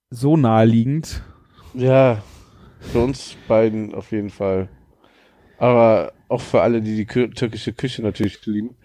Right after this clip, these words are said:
Speaker 2: Ähm, da hat mir die Tomate zum Beispiel gefehlt und so die Feinabstimmung.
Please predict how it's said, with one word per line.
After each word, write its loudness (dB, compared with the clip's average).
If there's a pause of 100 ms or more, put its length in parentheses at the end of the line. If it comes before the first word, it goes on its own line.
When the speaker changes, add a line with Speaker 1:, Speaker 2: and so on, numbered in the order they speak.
(420)
Speaker 2:
Ähm, 2 (480)
da 2
hat 2
mir 0
die 0
Tomate 2
zum -8
Beispiel -4
gefehlt -2
und -8
so -2 (100)
die -20
Feinabstimmung. -4